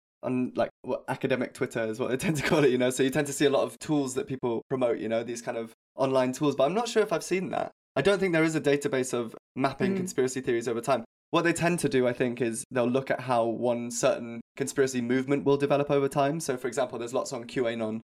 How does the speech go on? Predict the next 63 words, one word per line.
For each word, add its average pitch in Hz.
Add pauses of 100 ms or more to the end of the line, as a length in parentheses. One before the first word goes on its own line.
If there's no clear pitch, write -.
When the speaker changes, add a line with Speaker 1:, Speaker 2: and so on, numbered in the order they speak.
Speaker 1:
on 117 (220)
four 131
chan, -
Speaker 2:
Yeah. -
Speaker 1:
for -
example, 113 (100)
and 123
they 123
basically 127
download 117
all 135
of 113
the 120
data 113 (280)
with 120
some 120
metadata 117
saying, 110
you 110
know, 107
when 113
this 113
da-, -
when 120
this - (160)
comment 120
was 113
made, 113 (180)
what 120
the 117
kind 113
of 110 (160)
words 123
that 113
they 117
were 107
using 113
are 110 (300)
to 135 (160)
put -
it -
in 113
the 110
category, 120
that 110
kind 120
of 110
thing. 113 (160)
But 139
I 156
don't 208
think, 196
no, 170
I 123
don't 170
think 156
there 139
is 135
a 135
way 127
to, 120
to 120
really 117